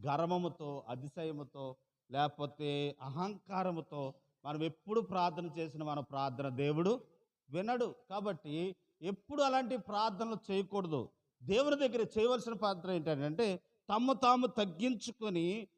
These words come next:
మనము అడగాలట. అంటే, ఆ, బైబిల్లో ఒక చోట ఉంటుంది, సామెతల గ్రంథంలో యాభై ఐదో అధ్యాయంలో ఏమని ఉంటుందనంటే,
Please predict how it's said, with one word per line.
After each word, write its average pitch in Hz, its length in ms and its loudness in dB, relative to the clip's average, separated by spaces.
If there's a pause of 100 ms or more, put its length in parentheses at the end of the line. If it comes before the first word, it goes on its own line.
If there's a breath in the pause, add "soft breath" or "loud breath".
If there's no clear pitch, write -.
(160)
మనము 202 280 2
అడగాలట. 160 600 2
అంటే, 170 640 -2 (380)
ఆ, 160 480 2
బైబిల్లో 175 380 2
ఒక 165 60 -2 (100)
చోట 160 180 -4
ఉంటుంది, 156 280 -6
సామెతల 147 440 -6
గ్రంథంలో 139 360 -2
యాభై 127 200 -2
ఐదో 131 200 -2
అధ్యాయంలో 131 460 -6
ఏమని 120 160 -6
ఉంటుందనంటే, 127 720 -6